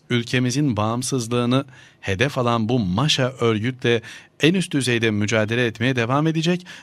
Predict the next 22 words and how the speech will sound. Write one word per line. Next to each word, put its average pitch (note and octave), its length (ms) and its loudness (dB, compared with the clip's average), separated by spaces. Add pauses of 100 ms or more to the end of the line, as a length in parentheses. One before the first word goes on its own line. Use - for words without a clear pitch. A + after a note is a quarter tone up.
(120)
ve A#2+ 200 4
bu C3+ 100 2
mücadeleden A#2+ 760 0
zerre G#2 420 0
kadar A2+ 260 2
taviz G#2 420 0
vermeyeceğiz. A#2+ 600 -2 (320)
Bu C#3+ 200 4
kirli C3+ 520 0
yapıyı C3+ 360 2
hukuk C#3 320 -2
içinde B2+ 400 2
tamamıyla B2+ 760 2
ve A#2+ 100 0
hızlıca A#2+ 640 0 (300)
tasfiye F2+ 500 0
edeceğiz." - 540 -10 (720)
Bu A3 160 6
ifadeler D3+ 600 4
bütün E3+ 340 2
dünyanın B2 540 2
dindarlığında B2+ 800 2